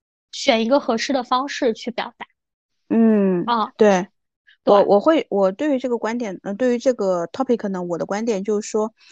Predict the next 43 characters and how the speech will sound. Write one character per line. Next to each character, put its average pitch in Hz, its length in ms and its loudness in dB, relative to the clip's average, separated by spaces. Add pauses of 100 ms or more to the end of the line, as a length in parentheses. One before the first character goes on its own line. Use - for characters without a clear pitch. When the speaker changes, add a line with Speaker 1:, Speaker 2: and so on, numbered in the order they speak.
(160)
Speaker 2:
我 196 100 -4
觉 185 120 0
得 220 180 2
职 220 200 -8
场 214 280 -2
呢， 170 180 -4
就 202 120 -2
是 196 180 -6
它 214 200 -6
是 226 200 -6
一 202 120 0
个， 190 260 0 (280)
就 - 80 -8
是 240 140 2
首 - 160 0
先 233 180 -2
我 220 40 0
们 190 100 0
这 247 80 2
个 247 80 4
场 165 320 -2
域 214 200 0
是 202 120 -8
大 208 180 0
家 202 160 -2
共 233 180 0
同 208 140 -4
来 190 140 0
合 165 260 -4
作， 214 280 2 (280)
去 - 140 -2
完 185 280 2
成 190 200 0
和 190 140 2
交 220 260 2
付 214 200 -4
工 233 220 -4
作 233 160 0
结 - 280 -8
果 196 240 -2
的， - 160 -12 (100)
对 180 100 -2
吧？ 151 180 -2